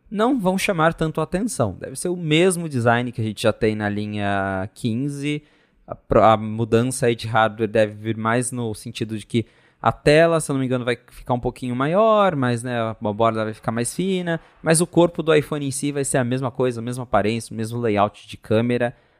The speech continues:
Deve mudar que o quinze, o dezesseis Pro, o menor, vai ganhar a lente de zoom, mas não serão grandes novidades, não será um grande redesign, né? O iPhone seis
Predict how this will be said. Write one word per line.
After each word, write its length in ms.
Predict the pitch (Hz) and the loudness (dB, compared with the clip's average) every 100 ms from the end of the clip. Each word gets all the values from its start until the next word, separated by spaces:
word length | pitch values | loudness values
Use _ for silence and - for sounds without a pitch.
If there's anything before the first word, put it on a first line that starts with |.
| - | 0
Deve 280 | - 143 147 | 6 6 6
mudar 380 | 147 135 123 120 | 0 4 4 4
que 360 | - 127 123 | -2 -2 0
o 260 | 120 120 117 - | 0 0 -4 -4
quinze, 360 | 127 131 135 | -4 -2 -2
o 180 | 120 113 | -2 -2
dezesseis 400 | 110 117 143 131 | -2 -2 0 -2
Pro, 300 | - 123 113 | 4 6 6
o 120 | 107 | 4
menor, 400 | 110 113 110 107 | -4 -4 0 0
vai 160 | 101 110 | 2 0
ganhar 320 | 110 113 107 | 2 -2 0
a 40 | 110 | -4
lente 280 | 113 - | -4 -6
de 100 | 135 135 | -8 -4
zoom, 260 | 143 190 - _ _ _ | -4 -6 -10 _ _ _
mas 300 | - 170 190 | -2 4 4
não 140 | 180 190 | 4 0
serão 420 | - 156 143 156 | 4 6 4 4
grandes 460 | 117 127 156 139 131 | 4 4 4 -2 -6
novidades, 580 | 127 120 104 113 107 | -6 0 2 2 -2
não 80 | 107 | -8
será 180 | 110 117 | -4 -4
um 140 | 117 | -2
grande 400 | 107 104 113 104 | -2 -2 -4 -6
redesign, 540 | 101 104 98 95 107 101 | -8 -8 -6 -2 -2 -2
né? 80 | 95 | -2
O 200 | 95 101 | 0 2
iPhone 300 | 101 113 113 | 2 0 0
seis 420 | - 120 160 | 4 6 4